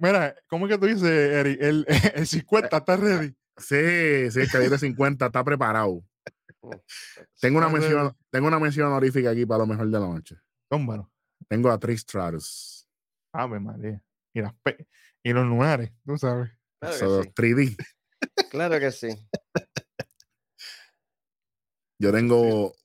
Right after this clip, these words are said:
Speaker 2: eh, este Raw se lleva negativo dos y medio, uno y medio, no pasa. Eh, y es porque por el bono ese de, de Brock Lesnar que, que destruyendo a Cody Rhodes.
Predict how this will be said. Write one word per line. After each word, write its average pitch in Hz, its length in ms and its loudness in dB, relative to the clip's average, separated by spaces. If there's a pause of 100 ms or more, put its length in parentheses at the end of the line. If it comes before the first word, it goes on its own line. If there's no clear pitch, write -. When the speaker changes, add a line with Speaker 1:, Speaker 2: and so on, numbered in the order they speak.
(160)
Speaker 2:
eh, 95 420 0
este 104 240 0
Raw 113 220 4
se 113 120 -2
lleva 104 760 0
negativo 104 420 2
dos 117 160 2
y 113 80 2
medio, 127 320 0
uno 110 120 0
y 110 60 2
medio, 123 300 0
no 104 140 0
pasa. 127 420 -2 (720)
Eh, 87 320 -6
y 101 80 0
es 98 60 2
porque 107 420 0
por 101 160 0
el 92 120 4
bono 110 380 2
ese 113 180 0
de, 104 260 2
de 104 80 4
Brock 101 180 4
Lesnar 120 400 0
que, 92 340 2
que 92 160 0
destruyendo 95 560 0
a 104 40 2
Cody 107 220 4
Rhodes. 160 520 -2